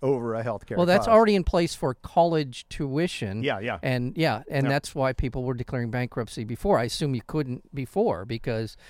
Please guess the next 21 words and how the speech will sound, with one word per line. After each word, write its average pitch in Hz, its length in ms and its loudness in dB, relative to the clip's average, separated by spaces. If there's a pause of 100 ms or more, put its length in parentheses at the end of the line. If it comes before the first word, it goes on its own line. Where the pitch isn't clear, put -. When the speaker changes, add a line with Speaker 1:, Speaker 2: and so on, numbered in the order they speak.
(100)
Speaker 1:
Yeah. 104 80 -8
Speaker 2:
people 127 440 -2
literally 135 380 0
going 131 260 0
bankrupt 117 360 -2
because 113 260 -6
they 110 80 -4
couldn't 110 200 -6
afford 104 320 -8
healthcare 101 380 -12
anymore. 98 360 -12 (280)
Speaker 1:
And 139 180 -2
in 156 120 2
the 156 160 0
event 160 380 0
that 170 160 -2
the 143 100 -2
Republican 139 720 -2
plan 131 440 -2
doesn't 160 420 0
pass, 113 520 -10